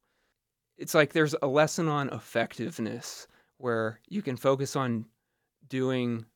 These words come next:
the right thing, like, focus on getting the right things done as opposed to getting everything done. And Coach was really good at being intentional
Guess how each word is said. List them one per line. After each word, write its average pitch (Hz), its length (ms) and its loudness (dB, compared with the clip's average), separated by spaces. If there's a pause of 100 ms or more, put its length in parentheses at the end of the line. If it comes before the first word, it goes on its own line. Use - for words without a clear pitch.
(300)
the 127 120 -8
right 120 340 0
thing, 131 300 -6
like, - 160 -4
focus 139 280 2
on 131 120 0
getting 127 220 -2
the 117 80 -2
right 104 240 0
things 147 280 -2
done 151 400 -2
as 120 160 -8
opposed 113 300 -6
to - 80 -6
getting 202 280 -6
everything - 500 -6
done. 110 300 -10 (560)
And 131 160 -4
Coach 156 280 0
was 143 160 -4
really 127 240 -2
good 127 340 0
at - 160 0
being 117 240 -2
intentional 113 800 -4